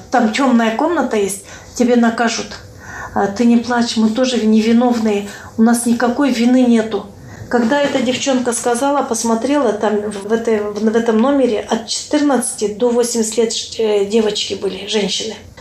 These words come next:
Самая младшая была четырнадцать лет. Я посмотрела, что девчонки там стоят, и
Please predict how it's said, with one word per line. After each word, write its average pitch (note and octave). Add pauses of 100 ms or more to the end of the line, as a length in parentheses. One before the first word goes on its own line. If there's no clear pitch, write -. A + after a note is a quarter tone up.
(140)
Самая B3+
младшая A#3+
была G#3
четырнадцать A3
лет. G#3+ (440)
Я A3+
посмотрела, B3+
что B3
девчонки A3+
там A3
стоят, C4
и G#3+